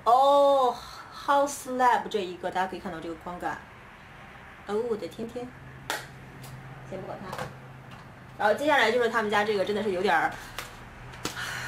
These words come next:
有点扯良心了啊，有点扯良心了。七克真的是太少了。之前有朋友说海蓝之谜的那一个更少，海蓝之谜那一个大家都说延展性非常的好啊。然后，呃，我曾经买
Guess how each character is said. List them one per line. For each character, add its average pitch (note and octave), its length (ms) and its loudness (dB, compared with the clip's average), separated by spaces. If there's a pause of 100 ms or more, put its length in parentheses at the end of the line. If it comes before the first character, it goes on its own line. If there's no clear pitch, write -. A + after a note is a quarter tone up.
(160)
有 G3 60 2
点 G#3+ 140 6
扯 G3+ 160 -2
良 D3+ 180 0
心 F#3 160 -6
了 E3 120 -4
啊， D3+ 240 2
有 E3 40 0
点 E3+ 140 0
扯 - 160 -6
良 - 100 -8
心 D#3+ 220 0
了。 D3 80 -6
七 A3 220 0
克 G#3+ 160 -2
真 F3 100 -4
的 E3+ 80 -6
是 E3+ 80 -8
太 E3 200 -6
少 - 240 -4
了。 - 200 -2
之 C4 140 -2
前 C4+ 80 4
有 G3+ 80 6
朋 F#3 120 -2
友 G#3 120 -2
说 A3+ 260 4
海 A#3 160 -2
蓝 E3 160 0
之 A3 140 -4
谜 F#3+ 140 -4
的 F#3+ 100 -4
那 G#3 120 0
一 F3+ 180 -6
个 E3+ 240 0
更 G3 140 -4
少， G3 140 -2
海 - 240 0
蓝 G3+ 160 0
之 D4 140 0
谜 A3 180 2
那 A3 180 2
一 G3+ 100 0
个 F3+ 340 2
大 G#3 80 4
家 G#3 80 4
都 G#3+ 100 -2
说 A3 140 0
延 E3 240 -4
展 F#3+ 180 -2
性 F3 240 -6
非 F#3 320 -4
常 F#3+ 220 -8
的 - 60 -6
好 - 200 -8
啊。 - 300 -4
然 - 100 -6
后， E3+ 340 -2 (640)
呃， E3+ 480 0 (1040)
我 G3 140 0
曾 G#3+ 180 0
经 C#4 180 2
买 - 200 2